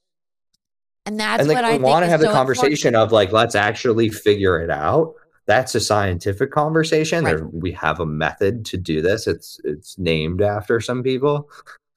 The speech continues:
Speaker 2: Like, w-, there, we can get to the problem. Like, we can figure it out, but nobody cares.
Speaker 1: No, and you have to
Speaker 2: 'Cause
Speaker 1: do
Speaker 2: it's
Speaker 1: what's
Speaker 2: not,
Speaker 1: right
Speaker 2: there's
Speaker 1: for
Speaker 2: no, there's
Speaker 1: you.
Speaker 2: not enough side appro-, yeah, and, like, there's not enough side effect,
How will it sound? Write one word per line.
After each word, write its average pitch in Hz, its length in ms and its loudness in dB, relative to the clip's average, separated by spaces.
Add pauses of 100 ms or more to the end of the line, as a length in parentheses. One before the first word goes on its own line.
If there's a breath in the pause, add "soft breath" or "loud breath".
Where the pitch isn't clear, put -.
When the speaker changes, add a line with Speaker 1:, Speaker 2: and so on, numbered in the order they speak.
Speaker 2:
Like, 135 220 2 (100)
w-, 151 260 -2
there, 135 160 2
we 147 220 -4
can 131 300 -2
get - 280 -2
to 139 120 -6
the 98 100 -4
problem. - 640 -10 (100)
Like, 101 160 -2
we 139 80 -2
can 123 140 -2
figure 120 420 -2
it - 60 -8
out, 123 220 -6
but - 100 -10
nobody 151 260 -4
cares. - 600 -12 (500 loud breath)
Speaker 1:
No, 392 320 -2
and 262 260 -4
you 277 80 -2
have 269 360 -4
to - 80 -6
Speaker 2:
'Cause 139 120 4
Speaker 1:
do 147 60 6
Speaker 2:
it's - 160 0
Speaker 1:
what's 139 140 0
Speaker 2:
not, 156 200 2
Speaker 1:
right - 160 0
Speaker 2:
there's 160 160 4
Speaker 1:
for 156 80 0
Speaker 2:
no, 165 280 4
there's 180 140 4
Speaker 1:
you. 160 60 -4
Speaker 2:
not 160 240 2
enough 156 400 0
side 156 520 -2
appro-, 104 520 2
yeah, 165 180 0
and, 131 160 -4
like, 147 140 -4
there's 143 160 0
not 135 200 -2
enough 175 220 -4
side 117 280 -2
effect, 107 540 -4